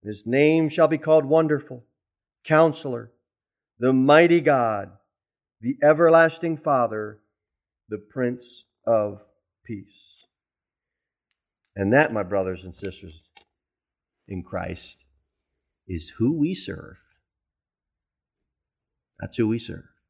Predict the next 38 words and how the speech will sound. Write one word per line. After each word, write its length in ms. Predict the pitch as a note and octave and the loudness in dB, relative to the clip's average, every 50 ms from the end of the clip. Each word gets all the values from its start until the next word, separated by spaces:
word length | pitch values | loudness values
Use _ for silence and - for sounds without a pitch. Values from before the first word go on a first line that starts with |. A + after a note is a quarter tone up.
| _ _ _ _ _ _ _ _ _ _ _ _ _ _ _ _ _ _ _ _ _ _ _ - | _ _ _ _ _ _ _ _ _ _ _ _ _ _ _ _ _ _ _ _ _ _ _ -8
That's 200 | G2 F#2+ - - | -8 -8 -6 -6
our 100 | F#2+ F#2 | -8 -8
mighty 300 | F2+ F2+ F#2 F#2 F#2+ F#2 | -6 -6 -4 -4 -4 -4
God. 300 | F2 F2+ F2+ - - - A2+ _ _ _ _ _ _ _ _ _ _ _ _ - | -6 -8 -10 -10 -16 -20 -20 _ _ _ _ _ _ _ _ _ _ _ _ -20
Would 100 | F2 F2 | -18 -16
you 80 | F#2 F2 | -8 0
bow 220 | G#2 G2+ G2 G2+ | 2 2 4 2
with 140 | G2+ - - | 0 -4 -8
me, 100 | A2 G#2 | -12 -12
please? 360 | - - - - _ _ _ - | -12 -16 -20 -20 _ _ _ 2
Heavenly 280 | B2 D3 D#3+ D#3+ E3 | 4 4 4 4 0
Father, 320 | D3 - D3 D3 C#3+ C3+ C3+ | 0 2 4 4 4 2 0
thank 280 | B2+ D3 D3 C#3+ - | -2 -2 -4 -4 -4
you 60 | C#3+ C3 | -8 -10
for 120 | - D3+ | -6 -4
your 120 | C#3 C#3 C3+ | -2 -2 0
word. 400 | C3 C3+ C3 C3+ C3+ C3 C3+ _ _ _ _ _ _ _ _ _ _ _ _ _ _ _ _ _ _ _ _ _ _ _ _ _ - | 0 0 0 0 -2 -4 -8 _ _ _ _ _ _ _ _ _ _ _ _ _ _ _ _ _ _ _ _ _ _ _ _ _ -4
Real 160 | A2 A#2 B2 | -2 0 0
exciting 520 | B2 B2 - - C#3 B2+ B2 B2 B2+ B2 B2 | 0 -2 -2 0 4 4 4 4 4 2 2
to 80 | B2 | 0
be 100 | A#2+ B2 | 0 0
able 140 | A#2+ A#2 A#2 | 0 0 0
to 80 | A#2 A2 | -4 -2
go 160 | A2+ A#2+ A#2 | 0 0 0
through 360 | A#2 - - B2 A#2 A2+ A2+ | -2 -2 -6 -4 -2 -2 -2
it, 80 | A2 - - _ _ _ _ _ _ _ _ _ _ _ _ _ _ _ - | -4 -6 -12 _ _ _ _ _ _ _ _ _ _ _ _ _ _ _ -6
look 200 | A#2+ B2 C3 - | -4 -4 -2 -2
at 120 | C#3 A#2 - | -4 -4 -2
these 220 | C3 B2+ B2+ - | -4 -4 -4 -6
things. 360 | - G#2+ G#2 G2+ G#2 G2+ G2 | -8 -8 -6 -6 -6 -8 -8
I 60 | A2 | -4
hope 220 | A2 C3+ C#3+ C#3 - | -4 -4 -4 -4 -4
that 140 | A#2+ G2 - - _ _ _ _ _ _ _ - | -6 -6 -8 -12 _ _ _ _ _ _ _ -4
it 100 | A2 A2+ | -2 0
edified 420 | B2 B2+ C3 - - B2+ A#2 A#2 | 2 2 0 0 0 0 0 2
all 200 | B2 B2+ B2+ C3 | 2 2 2 0
of 100 | B2+ A#2+ | 0 -2
us 320 | B2+ A#2+ - - - - | -2 -6 -6 -10 -20 -20